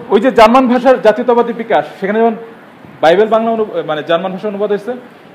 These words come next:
বিজ্ঞান চর্চা জার্মান ভাষায় শুরু হয়েছে, মিউজিকও নতুন করে শুরু হয়েছে।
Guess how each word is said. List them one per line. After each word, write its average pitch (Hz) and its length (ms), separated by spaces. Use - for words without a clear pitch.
বিজ্ঞান 214 260
চর্চা 220 260
জার্মান 208 260
ভাষায় 220 180
শুরু 220 160
হয়েছে, 220 260
মিউজিকও 226 360
নতুন 269 240
করে 254 120
শুরু 202 200
হয়েছে। - 200